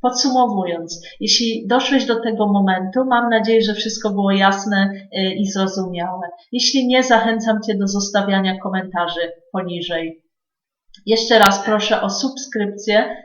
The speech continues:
tego kanału, na pewno nie przegapisz kolejnego filmu, a jeśli masz ochotę, wyślij link, e, z tym filmem do innych rodziców, którzy również chcieliby zapoznać się z danym tematem.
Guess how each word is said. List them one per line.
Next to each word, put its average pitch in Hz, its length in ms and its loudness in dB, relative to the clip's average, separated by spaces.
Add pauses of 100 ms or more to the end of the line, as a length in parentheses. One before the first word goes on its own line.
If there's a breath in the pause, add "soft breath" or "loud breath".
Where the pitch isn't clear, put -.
tego 196 260 -2
kanału, 196 840 2
na 202 240 0
pewno 202 280 2
nie 196 120 4
przegapisz 196 680 0
kolejnego 185 680 -4
filmu, 233 260 -4 (140)
a 208 80 2
jeśli 269 320 0
masz 240 220 2
ochotę, 226 460 0
wyślij 226 420 0
link, 202 260 0 (320 loud breath)
e, 185 280 0
z - 180 -8
tym 196 260 2 (240)
filmem 202 500 4
do 196 260 4
innych 208 400 0
rodziców, 196 480 -4 (100)
którzy 320 260 0
również 233 440 0 (180 loud breath)
chcieliby 196 420 0
zapoznać 185 680 -2
się 185 80 -8
z 170 100 -10
danym 170 360 -4
tematem. 175 600 -10